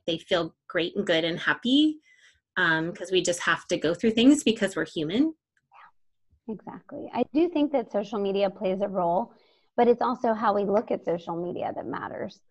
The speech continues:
Speaker 2: Like, if we look at social media and we think, "Oh my God,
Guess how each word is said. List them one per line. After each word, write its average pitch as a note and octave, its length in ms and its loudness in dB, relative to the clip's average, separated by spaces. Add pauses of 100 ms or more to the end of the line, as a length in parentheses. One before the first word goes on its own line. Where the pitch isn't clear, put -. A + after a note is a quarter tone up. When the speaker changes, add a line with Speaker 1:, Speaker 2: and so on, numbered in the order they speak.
(380)
Speaker 2:
Like, G#3+ 260 -4 (580)
if A3 220 0
we A3 100 4
look G#3 240 6
at - 220 0
social F#3+ 240 0
media G3 300 2
and F3+ 120 -2
we F#3 120 0
think, F#3 340 -4
"Oh A3 100 2
my G#3 160 0
God, G3 380 0